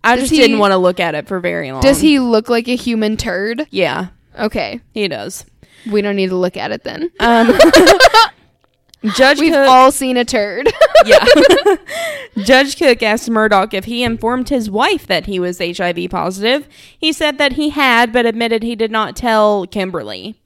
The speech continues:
Speaker 1: The judge said that Kimberly's death was avoidable had disclosure been given. It would have been her choice then. If she, if she chose to still engage in a relationship, it would have been done with full knowledge.
Speaker 2: And they would have fucking used a condom.
Speaker 1: Yeah.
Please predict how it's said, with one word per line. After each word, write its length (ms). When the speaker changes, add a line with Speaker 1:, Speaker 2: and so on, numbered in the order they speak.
Speaker 1:
The 140
judge 280
said 280
that 100
Kimberly's 540
death 260
was 240
avoidable 520
had 180
disclosure 500
been 220
given. 400
It 160
would 140
have 200
been 160
her 380
choice 500
then. 480
If 160
she, 400
if 160
she 160
chose 400
to 100
still 400
engage 480
in 100
a 60
relationship, 680
it 160
would 100
have 140
been 200
done 300
with 160
full 340
knowledge. 760
Speaker 2:
And 200
they 120
would 180
have 140
fucking 460
used 220
a 60
condom. 640
Speaker 1:
Yeah. 520